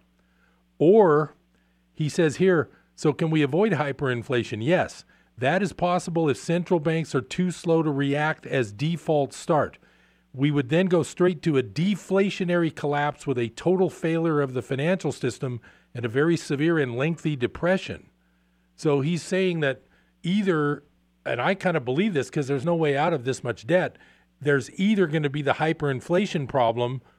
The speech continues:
or there's just gonna be a collapse where everything goes to zero.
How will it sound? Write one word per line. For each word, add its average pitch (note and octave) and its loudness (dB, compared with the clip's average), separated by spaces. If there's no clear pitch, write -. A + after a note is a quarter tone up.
or C#3+ 0
there's C3+ 0
just D3+ -4
gonna D3 0
be C#3+ -2
a C3 0
collapse C#3 -2
where C3 0
everything B2 -2
goes B2 0
to G#2 -8
zero. A#2+ -2